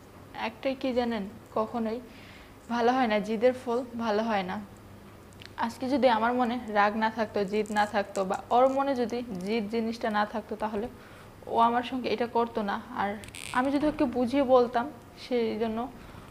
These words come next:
ও বুঝতে পারতো ভুলটা আমারই ছিল, যে ভুলের মাসুল আজকে আমাকে এইভাবে দিতে হচ্ছে। তো এই পর্যন্তই আমার গল্পটা ছিল, এই পর্যন্তই আমার কথাগুলো ছিল।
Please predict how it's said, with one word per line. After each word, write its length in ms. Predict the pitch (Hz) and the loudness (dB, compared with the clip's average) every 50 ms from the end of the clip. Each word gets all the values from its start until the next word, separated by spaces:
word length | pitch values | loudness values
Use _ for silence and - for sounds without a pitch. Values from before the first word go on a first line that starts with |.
| - - | -6 -2
ও 20 | - 240 | -2 0
বুঝতে 500 | 196 214 247 240 240 - - - - 202 190 - | 0 0 -2 -4 -4 -8 -10 -6 -6 -4 -4 -4
পারতো 300 | 196 196 202 - 208 202 202 - - 196 | -4 -6 -6 -8 -8 -8 -8 -8 -8 -6
ভুলটা 320 | 208 226 240 240 240 240 220 214 | -2 -2 -2 -2 0 0 0 0
আমারই 260 | 208 214 220 220 220 220 - | 0 -2 -2 -2 -4 -4 -4
ছিল, 160 | - 220 190 196 196 233 226 - - - - - - - 233 208 - | -4 -4 -4 -4 -6 -10 -12 -16 -18 -20 -20 -18 -12 -8 -6 -2 0
যে 80 | 226 233 | 0 0
ভুলের 320 | 202 214 226 226 226 226 220 220 | 0 0 2 2 2 2 2 2
মাসুল 260 | 220 220 - 233 240 240 - - | 0 0 0 -2 -2 -4 -4 -8
আজকে 200 | 226 220 - - | -8 -8 -6 -6
আমাকে 180 | 226 226 233 - 226 | -6 -4 -2 0 0
এইভাবে 260 | 214 220 220 208 220 220 | 2 2 2 2 2 0
দিতে 260 | 185 208 202 196 214 208 214 | 0 0 -2 0 0 0 0
হচ্ছে। 340 | 214 202 - - - - - 226 226 - - - - - - - - - - - - - - - - - - - - - - - - - - - - - - - - - - - - | 0 -4 -6 -8 -10 -8 -8 -8 -8 -10 -14 -18 -20 -20 -20 -20 -20 -20 -20 -20 -20 -18 -18 -18 -18 -18 -20 -20 -20 -20 -20 -20 -20 -20 -18 -16 -14 -14 -12 -14 -14 -16 -14 -4 0
তো 100 | 254 226 254 269 269 - | 0 0 0 0 -2 -2
এই 60 | 277 | -2
পর্যন্তই 640 | 277 - 302 294 269 277 302 294 285 294 277 269 277 269 254 - - 226 | 0 0 0 2 2 2 0 0 2 4 4 4 4 2 -4 -6 -4 -4
আমার 240 | 226 233 233 233 233 233 233 226 - - - 247 214 - - - 208 208 208 220 | -2 -2 0 -2 -2 -2 -4 -8 -10 -14 -16 -14 -16 -14 -14 -12 -10 -6 -2 0
গল্পটা 400 | 208 214 214 - 240 233 240 247 240 - | 0 0 0 0 -2 0 0 -2 -2 -2
ছিল, 120 | - 220 208 | -4 -2 0
এই 140 | 214 220 214 - | 0 0 0 0
পর্যন্তই 400 | 226 233 214 214 220 226 - 240 226 | -2 -2 0 -2 -2 -2 0 0 0
আমার 140 | 214 220 220 214 | 0 -2 -2 -2
কথাগুলো 460 | 220 208 208 226 220 214 220 226 233 233 233 - | 0 -2 0 0 -2 0 0 0 0 0 -2 -2
ছিল। 160 | - 214 190 | -4 -2 -2